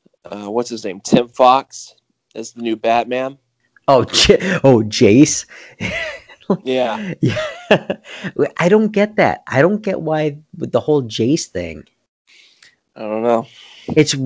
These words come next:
Speaker 2: it's weird. Like, it, I don't, like, okay, it's an established character. His name is Tim.
Speaker 1: Right.
Speaker 2: Right?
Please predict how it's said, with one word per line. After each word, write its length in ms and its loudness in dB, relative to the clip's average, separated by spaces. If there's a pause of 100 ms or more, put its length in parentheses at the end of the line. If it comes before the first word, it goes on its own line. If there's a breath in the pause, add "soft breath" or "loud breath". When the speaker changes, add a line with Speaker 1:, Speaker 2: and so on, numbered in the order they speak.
(100)
Speaker 2:
it's 300 4
weird. 460 2
Like, 200 0
it, 320 2
I 160 4
don't, 300 4 (180)
like, 240 -6
okay, 360 0 (360)
it's 160 -6
an 220 -6
established 720 -4
character. 400 4 (240)
His 200 -4
name 280 -2
is 100 -8
Tim. 380 -6 (420)
Speaker 1:
Right. 260 2 (840)
Speaker 2:
Right? 300 2